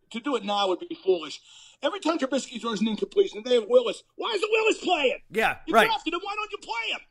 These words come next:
Speaker 1: And don't get me wrong, that's gonna happen at some point in the future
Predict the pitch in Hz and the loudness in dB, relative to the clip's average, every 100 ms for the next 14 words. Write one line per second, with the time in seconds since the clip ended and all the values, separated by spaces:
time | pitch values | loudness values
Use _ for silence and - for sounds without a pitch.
0 | _ _ _ 349 330 415 392 359 330 202 | _ _ _ -10 -2 0 2 4 4 2
1 | 262 339 - 349 254 277 254 196 - 247 | -2 -6 -2 0 0 -2 -6 -10 -4 -4
2 | - 254 226 226 _ _ _ _ _ 220 | -2 -6 -6 -10 _ _ _ _ _ -4
3 | 202 220 220 - | -4 -8 -10 -6